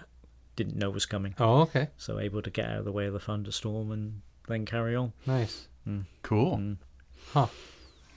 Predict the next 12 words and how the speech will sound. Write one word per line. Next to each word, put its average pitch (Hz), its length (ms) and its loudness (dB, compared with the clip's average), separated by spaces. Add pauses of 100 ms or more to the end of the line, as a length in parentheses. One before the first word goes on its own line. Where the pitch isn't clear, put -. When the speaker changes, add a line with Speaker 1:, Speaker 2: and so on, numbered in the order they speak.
(180)
Speaker 1:
So. 98 320 -6 (520)
Speaker 3:
The 135 140 12
only 180 360 12
other 170 160 10
trouble 139 460 6
that 123 120 10
I 131 140 8
know 156 200 8
of 110 100 6
that 104 160 2
you 104 120 0
had, 92 400 0